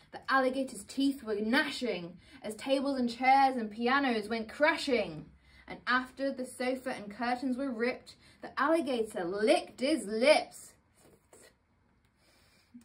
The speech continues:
Were the children scared? You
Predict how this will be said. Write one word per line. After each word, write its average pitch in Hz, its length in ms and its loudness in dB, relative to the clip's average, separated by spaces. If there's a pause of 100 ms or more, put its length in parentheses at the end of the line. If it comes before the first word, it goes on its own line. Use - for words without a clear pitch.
(400)
Were 240 480 6
the 262 60 -6
children 269 540 0
scared? 285 720 2 (2500)
You 320 480 2